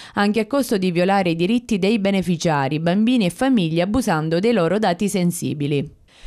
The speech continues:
Le prove sono tutte scolpite in una fittissima documentazione che al comune non interessa, anzi in quegli uffici, l'abbiamo visto in relazione ad un altro dei servizi sociali, quello di Scuolabus,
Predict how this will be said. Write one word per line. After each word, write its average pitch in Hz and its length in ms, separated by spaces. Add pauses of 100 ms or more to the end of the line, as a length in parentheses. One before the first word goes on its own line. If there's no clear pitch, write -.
(140)
Le 302 120
prove 220 280
sono 220 220
tutte 233 260
scolpite 226 500
in 170 60
una 170 200
fittissima 180 560
documentazione 208 920
che 190 120
al 196 80
comune 226 420
non 175 160
interessa, 147 800
anzi 175 380
in 170 80
quegli 190 220
uffici, 202 400
l'abbiamo 165 340
visto 190 260
in 160 60
relazione 165 500
ad 160 100
un 156 100
altro 170 280
dei 151 120
servizi 175 420
sociali, 196 640
quello 160 220
di 226 120
Scuolabus, 170 640